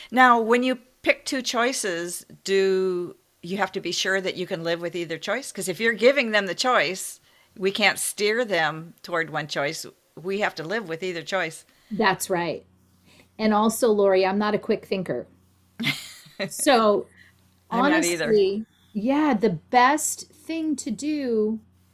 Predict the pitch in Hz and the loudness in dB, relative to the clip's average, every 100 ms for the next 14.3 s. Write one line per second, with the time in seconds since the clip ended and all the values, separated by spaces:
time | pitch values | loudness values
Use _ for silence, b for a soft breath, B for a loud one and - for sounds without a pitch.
0 | _ _ _ _ 220 - - 269 262 - | _ _ _ _ -2 -2 0 0 0 -2
1 | 320 226 214 226 202 175 214 - - _ | -2 -2 -2 0 0 0 -4 -10 -20 _
2 | _ _ _ _ _ 233 - - 285 285 | _ _ _ _ _ -4 -4 0 2 2
3 | 294 233 214 202 180 214 208 185 190 202 | 2 2 2 0 0 -2 0 -2 -4 -4
4 | 208 202 196 196 208 220 196 190 190 190 | -2 -2 -2 0 0 0 0 -4 -4 -4
5 | 175 180 - 254 285 208 165 170 160 165 | -4 -10 -6 -6 -4 -8 -10 -14 -16 -18
6 | _ _ _ _ _ _ _ _ - - | _ _ _ _ _ _ _ _ -6 2
7 | 233 175 208 254 311 392 277 226 208 202 | 2 2 -2 2 6 6 4 0 -2 -6
8 | 180 208 190 175 170 180 175 214 196 220 | -4 0 0 0 -4 -10 -6 -4 0 0
9 | 320 254 190 175 196 220 _ _ _ _ | 2 2 0 -4 -10 -14 _ _ _ _
10 | _ _ - 226 233 240 - 240 220 226 | _ _ -2 2 2 -2 -2 -2 0 0
11 | 185 170 190 180 170 - - _ 214 - | 0 2 2 2 -2 -8 -18 _ -4 0
12 | 330 359 370 370 - 269 233 214 202 165 | 0 0 2 -2 0 0 2 0 0 -2
13 | 131 - 202 226 240 240 240 226 233 269 | -2 2 2 2 -2 0 2 2 -2 -6
14 | 262 262 | -6 -8